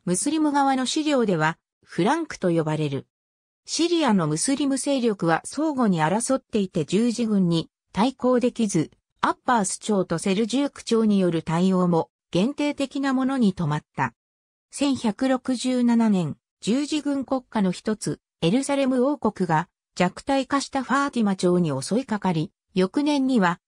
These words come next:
フスタートに迫った。ファーティマ朝の実権を握っていたワズイールのシャーワルは占領を阻止するためにフスタートを焼き払い、カリフ・アーディドは北部イラクとシリアで十字軍と戦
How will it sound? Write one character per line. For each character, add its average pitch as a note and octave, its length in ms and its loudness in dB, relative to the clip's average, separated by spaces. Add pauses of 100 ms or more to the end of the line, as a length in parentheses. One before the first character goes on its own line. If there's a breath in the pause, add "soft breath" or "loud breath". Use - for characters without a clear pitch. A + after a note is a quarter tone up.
(140)
フ G3+ 160 0
ス - 160 -4
タ C4+ 180 0
ー B3+ 60 -4
ト G#3 120 -2
に E3+ 140 0
迫 D#3 300 -2
っ - 160 -4
た。 C3+ 180 -4 (640)
フ - 100 -12
ァ C#4 160 2
ー C#4 40 -6
テ A#3+ 100 -4
ィ - 20 2
マ A3+ 120 2
朝 G3+ 260 0
の E3 120 0
実 D3+ 260 -8
権 A#3+ 300 2
を A3 60 2
握 G#3+ 260 2
っ - 40 -10
て A3+ 140 -2
い G#3 100 -2
た F3+ 160 0
ワ F3+ 120 0
ズ B3 140 -4
イ - 20 -2
ー B3+ 180 0
ル A#3 120 0
の G#3+ 200 2 (220)
シ - 180 -4
ャ D4 140 0
ー A#3+ 40 0
ワ F#3+ 140 2
ル F3 120 0
は D3+ 220 0 (220)
占 C4 260 0
領 C#4 280 0
を C4 60 0
阻 C#4 120 -4
止 D#4+ 60 -2
す - 240 -4
る A3+ 100 -2
た G#3+ 120 -4
め G3+ 140 2
に F3 140 0
フ - 120 -12
ス - 140 -8
タ C4 180 0
ー A#3+ 40 -2
ト F#3 160 0
を E3 80 0
焼 D3 220 -2
き F#3+ 100 -2
払 F#3+ 280 0
い、 - 160 -4 (220)
カ D4+ 120 -2
リ D4+ 120 0
フ・ A3 200 0
ア F3+ 80 4
ー A#3+ 100 2
デ G#3 100 0
ィ G3 40 -2
ド F#3 100 0
は E3+ 200 0 (260)
北 D#4+ 240 -2
部 A#3 120 4
イ A#3+ 60 2
ラ C#4+ 120 -2
ク - 120 -18
と G3 100 -4
シ A#3+ 160 -2
リ B3+ 200 2
ア F#3 80 2
で E3 120 2
十 G3+ 260 0
字 B3 120 -2
軍 A3+ 220 2
と D#3 100 -4
戦 F#3+ 320 -6